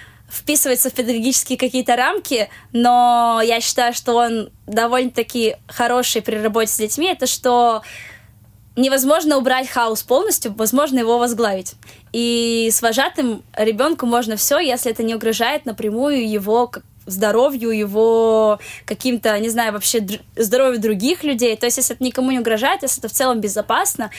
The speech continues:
если это не противоречит каким-то моральным ценностям, то почему бы и нет? Почему бы не сделать с детьми то, что они правда хотят?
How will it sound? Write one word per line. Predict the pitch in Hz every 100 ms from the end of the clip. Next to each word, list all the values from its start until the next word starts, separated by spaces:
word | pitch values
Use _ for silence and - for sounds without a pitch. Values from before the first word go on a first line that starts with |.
| - -
если | 233 233 240
это | 240 240 240 226 226 220 220 214 - -
не | 233 240
противоречит | 247 226 233 247 240 -
каким-то | - 214 226
моральным | 226 233 226 214
ценностям, | 285 330 359 - 226 208
то | 240 233 220
почему | 208 - 247 285
бы | 269
и | 262
нет? | 254 208 -
Почему | - - 254
бы | 226
не | 233
сделать | 220 202 240 226 -
с | - -
детьми | 202 - 220 214
то, | 247 320
что | - 220
они | 214 208
правда | 226 214 202
хотят? | 196 - 330